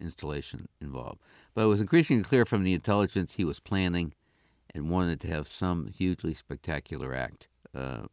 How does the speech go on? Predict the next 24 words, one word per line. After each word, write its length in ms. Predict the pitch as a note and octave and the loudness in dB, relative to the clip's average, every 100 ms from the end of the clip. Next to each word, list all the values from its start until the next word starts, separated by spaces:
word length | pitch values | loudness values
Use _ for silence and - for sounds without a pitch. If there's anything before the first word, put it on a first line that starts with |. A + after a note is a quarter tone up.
| - | -12
uh, 180 | C#2+ - - _ _ _ _ | -10 -10 -14 _ _ _ _
terrorist 360 | - D#2+ D2+ - | -6 -4 -4 -6
act 220 | C2+ - | -8 -8
conducted. 440 | C#2+ A#1+ - - - - - _ _ _ _ _ _ | -8 -8 -12 -18 -20 -20 -20 _ _ _ _ _ _
So, 440 | - G#2+ G2 F#2+ - | 2 6 6 4 0
so, 600 | - A2 G2+ G2 F#2+ - _ - | 2 4 6 6 4 2 _ -6
so 240 | G#2 F#2+ | 0 2
that 260 | G2 A#2 - | 6 4 4
was 320 | G#2+ F2+ - - | 2 2 -2 -4
going 300 | F2+ F2 D#2 | 0 0 0
on. 240 | C2+ G1+ G1+ _ - - _ _ _ - | -2 -8 -16 _ -20 -20 _ _ _ -4
Uh, 500 | E2+ E2 D2 A1 G1+ - _ _ _ _ | -2 0 -2 -4 -10 -16 _ _ _ _
uh, 160 | E2+ D#2+ | -6 -2
no 180 | F2+ G2 | 0 0
question 380 | A2 F#2 - D#2 | 0 -2 -2 -6
about 340 | D#2+ E2+ C2 | -2 -2 -2
it. 160 | - _ _ _ _ _ _ _ _ - | -8 _ _ _ _ _ _ _ _ -4
Now, 320 | F#2+ F2+ D2 - | 2 2 2 -4
C 240 | - A#2 G#2+ | -4 4 6
I 140 | G2+ | 8
A 180 | G2+ F#2+ | 6 4
did 220 | F2+ D#2 | 2 0
not 200 | F2+ D2+ | 0 0
know, 380 | F2+ F2+ F2 | 0 0 0